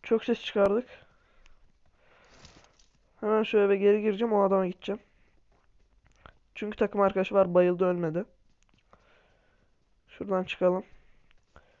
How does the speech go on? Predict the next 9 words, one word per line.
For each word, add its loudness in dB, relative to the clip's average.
Heyecanlandım 0
ya. -6
Ee, 0
ismim -6
kötü, -2
onu -2
biliyorum. 0
Eskiden -2
yapmıştım. -4